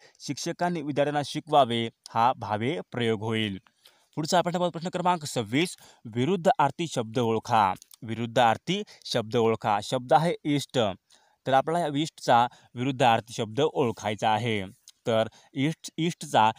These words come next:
विरुद्धार्थी शब्द होईल अनिष्ट. पुढचा प्रश्न पाहू, प्रश्न क्रमांक सत्तावीस, काळ ओळखा.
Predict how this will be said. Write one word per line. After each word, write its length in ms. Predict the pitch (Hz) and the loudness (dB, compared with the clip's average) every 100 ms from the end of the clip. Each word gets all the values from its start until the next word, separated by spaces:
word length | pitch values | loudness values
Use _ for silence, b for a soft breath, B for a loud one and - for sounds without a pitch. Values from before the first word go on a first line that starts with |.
| b - | b -4
विरुद्धार्थी 600 | 143 165 165 156 156 151 | -2 2 4 4 2 -4
शब्द 240 | 139 131 | -4 -2
होईल 340 | 120 131 160 185 b _ 139 | 0 0 0 -2 b _ 2
अनिष्ट. 480 | 123 123 113 - 120 98 87 _ _ _ _ - | 4 2 -2 -2 0 0 -2 _ _ _ _ -8
पुढचा 260 | 156 180 | -2 0
प्रश्न 240 | 170 170 175 | 0 -2 -2
पाहू, 240 | 165 185 | 2 0
प्रश्न 240 | 165 160 180 | -2 -8 -6
क्रमांक 360 | 180 185 180 143 | -4 -2 -2 -4
सत्तावीस, 680 | 123 - 117 123 180 - b b _ | -8 0 2 2 0 -2 b b _
काळ 240 | 143 170 190 | 2 4 4
ओळखा. 520 | 139 131 - 113 | 2 -2 0 0